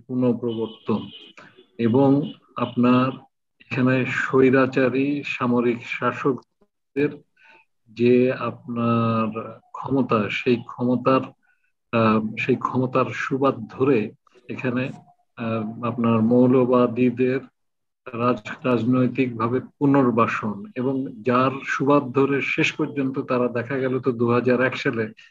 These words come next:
রাজাকারদের গাড়িতে পতাকা উঠল এবং আমাদের জাতীয় পতাকা বহু রক্তের দামে,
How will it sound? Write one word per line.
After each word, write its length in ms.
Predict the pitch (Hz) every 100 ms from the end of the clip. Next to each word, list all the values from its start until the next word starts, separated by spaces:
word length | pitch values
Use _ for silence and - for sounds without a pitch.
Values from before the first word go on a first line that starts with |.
| _ _ 110
রাজাকারদের 680 | 117 123 139 139 123 139
গাড়িতে 380 | 127 123 120 120
পতাকা 540 | 110 127 127 120 120 117 _ _
উঠল 380 | 135 - 113 101 104 _ _ _ _ _ _ _ _ _ _ -
এবং 460 | 120 113 120 117 113
আমাদের 360 | 117 117 113
জাতীয় 480 | 117 127 123 131 131
পতাকা 460 | 131 123 123 117 113
বহু 320 | 117 120 131
রক্তের 520 | 131 123 - 147 113
দামে, 200 | 113